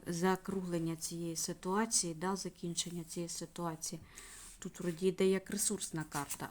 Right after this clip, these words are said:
але ж радості немає, вдача таки йде, але страхи будуть. Страхи будуть. Мгм. Депресія, страхи.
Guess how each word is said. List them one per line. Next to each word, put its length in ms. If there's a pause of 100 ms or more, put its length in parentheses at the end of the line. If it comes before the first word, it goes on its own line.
але 360
ж 300 (920)
радості 580
немає, 640
вдача 540
таки 340
йде, 380 (140)
але 220
страхи 480
будуть. 500 (1700)
Страхи 640
будуть. 720 (300)
Мгм. 580 (1500)
Депресія, 600
страхи. 540